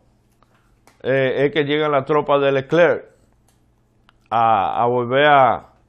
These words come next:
a coger la parte este de Santo Domingo, que había,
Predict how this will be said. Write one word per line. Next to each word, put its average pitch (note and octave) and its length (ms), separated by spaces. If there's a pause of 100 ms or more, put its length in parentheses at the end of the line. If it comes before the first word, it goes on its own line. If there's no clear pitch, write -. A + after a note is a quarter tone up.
a A#2+ 160
coger C3+ 280
la C#3+ 140
parte C#3 680
este D3+ 200
de C#3 120
Santo C#3 280
Domingo, C#3+ 540 (1040)
que A#2+ 640
había, B2+ 720